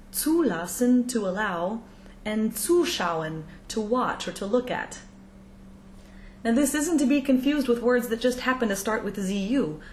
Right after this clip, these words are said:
Zusammen, together, zurück, back, zufrieden, satisfied. I was looking for a trick to recognize it, but I couldn't find one, so this one is a matter of getting it in your ears and checking the words that you don't know. And after this long explanation,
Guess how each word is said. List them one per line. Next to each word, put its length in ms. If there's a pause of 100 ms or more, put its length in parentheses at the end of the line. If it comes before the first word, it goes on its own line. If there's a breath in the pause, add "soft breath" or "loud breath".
(300 loud breath)
Zusammen, 840
together, 580 (320 loud breath)
zurück, 460 (260)
back, 460 (460 loud breath)
zufrieden, 800 (380)
satisfied. 840 (760 loud breath)
I 60
was 140
looking 280
for 160
a 60
trick 260
to 100
recognize 600
it, 180 (400 loud breath)
but 80
I 80
couldn't 300
find 260
one, 220
so 180
this 180
one 140
is 100
a 40
matter 340
of 140
getting 260
it 80
in 100
your 140
ears 380
and 100
checking 320
the 80
words 240
that 80
you 100
don't 200
know. 340 (680 loud breath)
And 120
after 260
this 220
long 240
explanation, 800